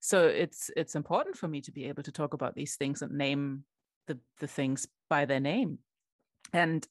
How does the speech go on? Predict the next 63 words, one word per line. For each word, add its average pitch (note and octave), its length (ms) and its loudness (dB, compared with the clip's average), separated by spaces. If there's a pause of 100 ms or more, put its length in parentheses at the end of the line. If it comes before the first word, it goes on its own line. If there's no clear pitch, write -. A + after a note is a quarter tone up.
uh, D#3 320 4
if - 200 -4
that's G#3 280 2
suddenly E3+ 480 -4
deemed D3 360 -6
transphobic, D3+ 720 -4
then D3 200 -4
we're D3 80 -6
gonna D3 160 -6
have D3 140 -8
to - 80 -8
have D3 100 -6
a C#3+ 40 -14
conversation D3 500 -2
about C#3+ 260 -4
it. D3 180 -8
And E3+ 240 0 (720)
frankly, A3 540 4
the F#3+ 80 -2
point A3 340 2
at - 120 0
which F#3+ 240 -2
I E3+ 100 0
did G3 260 -4
publish D#3+ 340 -8
the E3+ 80 -6
blog E3 260 -4
was E3+ 260 -6
when D#3 140 -8
I - 160 -2
could - 240 -8
no E3 140 0
longer D#3 300 -2
not C3+ 220 -4
say C#3+ 160 -6
anything. B2+ 380 -10
I C3+ 80 -2
just, - 420 -2
the F3+ 160 6
more G3+ 200 6
I G3+ 80 6
learned F3+ 340 4
about A3+ 260 0
it, C4 140 -4
the F3+ 80 -2
more D#3+ 200 -2
I D#3 60 -4
was D#3+ 200 -6
appalled F#3 600 0
about C3 320 -4
how D#3 220 -4
women D3+ 420 -2
in C3+ 80 -8
particular C#3+ 480 -8
were C3+ 80 -4
treated - 400 -6
who D3 80 -6
did D#3 180 0
speak - 280 -4
up A2+ 120 -2
on B2 100 0
the B2 60 0
subject. - 540 -8